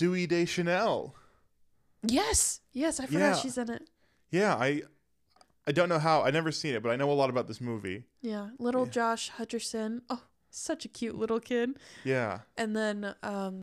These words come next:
Speaker 2: Anna something or other. It's a nostalgic movie from my childhood, and I know it was just really cute, really good, but I haven't seen it in years, so I'd love to see it in my adult perspective.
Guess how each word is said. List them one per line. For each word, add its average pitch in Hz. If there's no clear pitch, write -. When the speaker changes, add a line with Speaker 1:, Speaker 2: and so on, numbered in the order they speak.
Speaker 2:
Anna 202
something 202
or 196
other. 190
It's 208
a 208
nostalgic 196
movie 185
from 185
my 185
childhood, 196
and 196
I 196
know 196
it 208
was 196
just 190
really 190
cute, 190
really 190
good, 185
but 190
I -
haven't 208
seen 196
it 190
in 185
years, 190
so 208
I'd 190
love 185
to 185
see 185
it 190
in 185
my 175
adult 180
perspective. -